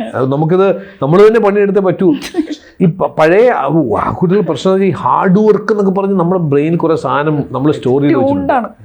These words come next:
Speaker 1: നമ്മൾ ട്യൂൺഡ്, നമ്മൾ ബിലീഫ് സിസ്റ്റം അങ്ങനെ ഉണ്ടാക്കി വെച്ചിരിക്കുന്ന. ഇപ്പോഴത്തെ ഈ Gen Y-ക്ക്, Gen,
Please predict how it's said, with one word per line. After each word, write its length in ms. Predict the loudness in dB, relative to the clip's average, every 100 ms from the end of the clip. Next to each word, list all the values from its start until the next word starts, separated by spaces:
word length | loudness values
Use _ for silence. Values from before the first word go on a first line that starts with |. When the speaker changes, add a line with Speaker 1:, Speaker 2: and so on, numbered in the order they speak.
| -20 -2
Speaker 1:
നമ്മൾ 180 | 2 2
ട്യൂൺഡ്, 340 | 2 0 0
നമ്മൾ 200 | 0 0
ബിലീഫ് 320 | 0 0 0
സിസ്റ്റം 300 | -2 -4 -2
അങ്ങനെ 200 | 0 0
ഉണ്ടാക്കി 300 | 0 -2 -2
വെച്ചിരിക്കുന്ന. 480 | -4 -2 -4 -4 -6 -12 _ _
ഇപ്പോഴത്തെ 460 | -4 2 4 4 4
ഈ 320 | 4 2 2
Gen 180 | 2 0
Y-ക്ക്, 380 | 0 0 0 0
Gen, 300 | 0 0